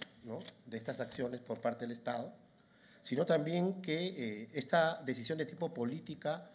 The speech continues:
se ha sentado en la construcción de un sistema normativo que, eh, le da cierta, cierto ropaje de legalidad a estas acciones que nosotros creemos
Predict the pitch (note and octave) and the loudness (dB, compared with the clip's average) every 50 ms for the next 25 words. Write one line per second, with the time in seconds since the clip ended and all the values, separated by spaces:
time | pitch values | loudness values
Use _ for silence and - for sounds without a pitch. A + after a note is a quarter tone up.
0 | - - - - - C#3+ C#3+ D3+ - E3 C#3+ C#3 C3 - D#3 D#3 D3+ D3+ D#3+ F3+ | -20 -18 -8 2 6 6 6 8 6 4 2 2 4 4 6 6 6 6 6 4
1 | - - - - - - - A#2+ A#2 A#2 A2+ A#2+ A#2+ A#2 A#2 - B2 A2+ - - | 0 -2 -8 -14 -12 -4 0 2 2 2 2 2 0 -2 -4 -6 -6 -6 -4 -2
2 | - F#3 F#3 E3 B2+ A#2 C3 C3 - C3 - - C#3+ C#3 C#3+ C#3+ C3+ C3 A#2 B2 | 2 2 2 4 2 2 0 0 -2 -2 -2 0 2 2 2 2 2 2 2 2
3 | A#2+ A#2 A#2 - F3+ F3+ D3 G#2+ G#2 A#2 F3 - - - - - - - - - | 0 0 -2 -2 -4 -4 -2 -2 -2 -4 -6 -8 -12 -18 -20 -20 -20 -20 -20 -18
4 | - - - - - - D3 C#3+ D#3 F3 F3 - - A#2+ G#2+ G2+ G2+ G2 G2 - | -18 -18 -16 -12 -4 -2 0 0 0 -2 -4 -6 -4 -4 -4 -4 -4 -8 -10 -14
5 | - - - - - B2+ C#3+ D3 D3 F3 F#3+ F#3+ F#3+ F#3 - F3+ F#3 F#3 F3+ F#3 | -18 -20 -20 -4 2 6 8 10 12 12 10 10 8 6 8 8 10 10 8 8
6 | - F#3 F#3 G3+ G3 - - - - - - - - - D#3+ E3+ E3+ - F3+ D#3 | 8 8 8 8 6 2 -4 -8 -12 -14 -12 -4 2 4 4 4 6 6 6 8
7 | D3 C3+ - - - F#3 G3+ F#3 - - - D3+ B2+ B2+ B2 B2 A#2+ A#2 A#2 A#2 | 6 6 4 6 6 8 8 8 8 6 4 4 6 6 6 6 6 6 6 6
8 | A#2 B2 D3 E3+ G3 - - - - - - - - - - - - - - - | 6 6 6 4 4 2 -4 -12 -16 -18 -20 -20 -20 -20 -20 -20 -20 -14 -4 0
9 | C3 C3 C#3+ D3+ - - - C3+ - - D3+ - C#3 - - - - E3+ E3 D#3+ | 0 0 0 0 -2 -4 -4 0 2 2 2 2 2 0 0 0 2 2 2 2
10 | D#3+ - - - A#2 A2+ - - C3+ D3 C#3+ C#3 - - - A#2 B2 A#2+ A2 G2 | 0 -2 -2 -4 -4 -4 -4 -6 -6 -6 -6 -6 -6 -4 -2 0 0 0 -2 -4